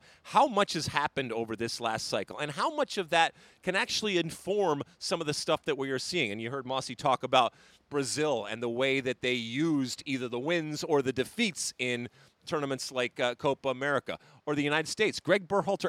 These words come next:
absolutely will be informed by some of the things that he saw in the Nations League, in the Gold Cup, obviously in, uh, World Cup, uh, World Cup qualifying.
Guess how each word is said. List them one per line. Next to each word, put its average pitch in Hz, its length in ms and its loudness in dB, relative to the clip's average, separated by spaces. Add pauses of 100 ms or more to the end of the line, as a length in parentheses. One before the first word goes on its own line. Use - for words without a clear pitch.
(100)
absolutely 185 720 2
will 123 140 2
be 123 160 -2
informed 123 540 -4 (240)
by 127 80 2
some 165 320 -2
of 156 60 -2
the 147 80 -4
things 147 360 -6
that 135 140 -4
he 131 160 -6
saw 131 460 4 (280)
in 127 140 -4
the 135 80 -6
Nations 143 440 -2
League, 90 220 -8 (260)
in 147 180 -4
the 147 60 -4
Gold 143 340 2
Cup, 131 240 -2
obviously 131 600 -4
in, 127 240 -2
uh, 123 160 4
World 131 280 2
Cup, 127 200 0
uh, 123 380 2
World 135 220 2
Cup 131 200 -2
qualifying. 113 640 -4